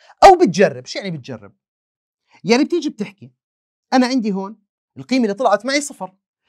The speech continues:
بتاخذ رقم أكبر من صفر، تطلع بتعوضه محل إكس تربيع. أخذت عشرة مثلًا، عشرة تربيع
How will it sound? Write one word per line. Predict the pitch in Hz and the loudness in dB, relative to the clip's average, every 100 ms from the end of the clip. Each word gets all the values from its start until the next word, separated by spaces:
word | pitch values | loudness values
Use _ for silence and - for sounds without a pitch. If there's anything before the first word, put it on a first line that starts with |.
| _ _ 202 | _ _ -4
بتاخذ | 202 330 381 - 190 254 | 0 2 2 0 -4 -4
رقم | 320 240 | -6 -8
أكبر | 190 - - 226 | -10 -16 -8 -4
من | 208 202 | -4 -6
صفر، | 196 156 107 - _ _ _ | -8 -16 -18 -20 _ _ _
تطلع | 285 285 294 | -6 0 0
بتعوضه | 208 196 190 269 196 | 0 -2 -2 -2 -6
محل | 220 180 139 | -8 -12 -16
إكس | - - | -18 -8
تربيع. | 262 226 202 165 _ _ 202 | -6 -6 -10 -12 _ _ -4
أخذت | 302 320 | -2 0
عشرة | 277 277 208 143 | 2 2 0 -10
مثلًا، | 135 110 104 _ _ _ _ _ _ | -14 -20 -20 _ _ _ _ _ _
عشرة | 214 269 302 277 | 4 6 4 2
تربيع | 269 233 196 208 | 0 -4 -4 -8